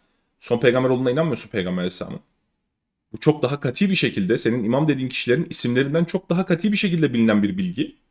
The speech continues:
Hazreti Peygamber'in son peygamber olduğu diyebilirim bunu. O yüzden burada delillerin düzgün seçilmesi lazım. Yani peygamberlik ispatladığı veya peygamberlik sadedinde konuşulan deliller nasıl masum imama delil olsun?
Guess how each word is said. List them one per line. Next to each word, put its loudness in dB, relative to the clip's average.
Hazreti -6
Peygamber'in 2
son 0
peygamber 0
olduğu -6
diyebilirim 0
bunu. -12
O 0
yüzden 6
burada 6
delillerin 6
düzgün 0
seçilmesi 0
lazım. 0
Yani 2
peygamberlik 2
ispatladığı 4
veya 2
peygamberlik 2
sadedinde 0
konuşulan 2
deliller 2
nasıl 0
masum 0
imama -4
delil -8
olsun? -18